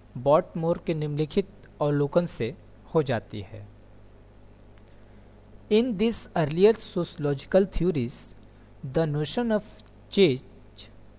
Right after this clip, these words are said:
the no-, the notions of change, evolution, development and progress are sometimes confused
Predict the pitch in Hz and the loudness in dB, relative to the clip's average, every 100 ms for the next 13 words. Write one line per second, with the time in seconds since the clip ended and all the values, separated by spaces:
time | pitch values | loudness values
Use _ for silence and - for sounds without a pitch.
0 | - - - 139 147 156 - - - - | -20 -20 -8 -6 -4 -8 -12 -20 -20 -8
1 | 156 160 170 - 240 226 - 165 175 - | -4 -2 0 0 -2 -4 -6 -2 -2 -4
2 | - 214 143 165 - - - - - - | 0 0 0 -6 -14 -18 -20 -20 -20 -4
3 | 160 160 165 208 - 143 147 - - - | 0 2 4 4 2 -6 -10 -14 -20 -20
4 | - - 135 165 156 208 - 131 131 - | -20 -14 0 2 4 4 2 -4 -6 -10
5 | - - - - - 170 156 190 196 175 | -20 -20 -20 -10 -4 -4 -2 2 2 2
6 | 135 - - - - - - - 151 170 | -2 -6 -16 -20 -20 -20 -20 -6 -4 -4
7 | - - 220 214 185 147 170 - 180 175 | 0 2 2 2 0 0 -6 -2 -2 0
8 | - 196 135 - | 4 4 4 -2